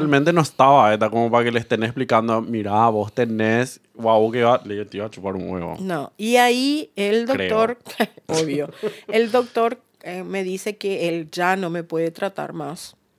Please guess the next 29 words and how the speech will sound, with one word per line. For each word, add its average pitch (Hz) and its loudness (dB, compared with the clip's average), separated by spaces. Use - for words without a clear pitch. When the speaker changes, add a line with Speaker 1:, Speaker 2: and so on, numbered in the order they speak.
Speaker 2:
porque 165 -6
ya 165 -2
escapaba 220 0
a - -6
sus - -8
conocimientos 208 -6
y 190 -10
me 180 -8
iba 180 -4
a 190 0
derivar 208 -2
con 196 0
las 208 -4
personas 202 -8
que - -8
me 185 -4
iban 196 -2
a - 0
ayudar 190 -2
en 190 -4
ese 170 -10
momento 190 -8
y 208 -6
me 220 0
derivó 220 0
con 185 -6
un 185 -6
dúo 190 0
de 170 -2